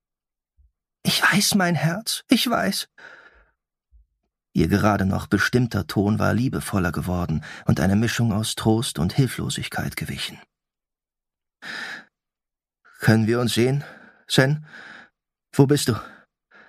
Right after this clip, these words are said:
"Äh, im Institut. Ich komme hier gerade nicht weg.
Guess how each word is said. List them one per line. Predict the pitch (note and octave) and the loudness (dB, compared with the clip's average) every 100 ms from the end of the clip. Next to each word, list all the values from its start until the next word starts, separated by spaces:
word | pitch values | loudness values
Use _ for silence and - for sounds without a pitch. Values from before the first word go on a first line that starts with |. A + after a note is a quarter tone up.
| _ _ _ _ _ _ _ _ _ _ _ _ - | _ _ _ _ _ _ _ _ _ _ _ _ -2
"Äh, | D3 D3 C#3 - _ _ _ _ _ | 2 2 0 -6 _ _ _ _ _
im | F#3 F3 | 4 4
Institut. | E3 F#3 G#3 B3 B3+ - - _ _ _ _ _ _ | 0 0 2 2 0 -2 -12 _ _ _ _ _ _
Ich | - D3+ | 0 4
komme | F3+ F3+ | 4 4
hier | F3 | 2
gerade | E3 D#3+ E3+ | 2 2 2
nicht | F3 E3+ D#3 | 2 0 0
weg. | F#3 F3 D#3 - | 0 0 -4 -20